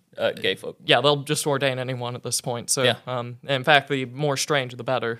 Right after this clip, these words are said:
Speaker 2: They get more news articles that way.
Speaker 1: Yeah. Uh, Nadia Bolz-Weber, is she E L C A?
Speaker 2: Yes.
Speaker 1: Okay.
Speaker 2: Yeah. So, um, I,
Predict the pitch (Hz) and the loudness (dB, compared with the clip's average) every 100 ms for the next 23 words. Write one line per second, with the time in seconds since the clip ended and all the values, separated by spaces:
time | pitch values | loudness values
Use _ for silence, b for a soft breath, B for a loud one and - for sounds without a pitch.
0 | - 123 123 123 131 131 127 127 123 117 | -4 -4 -2 -4 -2 -4 -4 -4 -2 -4
1 | 113 117 120 120 120 120 120 _ _ 135 | -4 -8 -4 -4 -4 -8 -8 _ _ 6
2 | 135 110 107 131 127 120 135 139 131 131 | 6 6 0 4 4 6 4 4 4 2
3 | 131 123 127 131 117 - 131 127 - 135 | 2 2 2 2 -2 -4 -6 -8 -6 -2
4 | 131 131 135 139 123 - - 123 - - | 0 -2 0 2 2 2 -4 -4 -6 -6
5 | 120 - _ - - 123 117 - 127 120 | -8 -10 _ -8 -2 -2 -2 -8 -6 -6
6 | 117 - _ - 135 | -12 -20 _ 0 2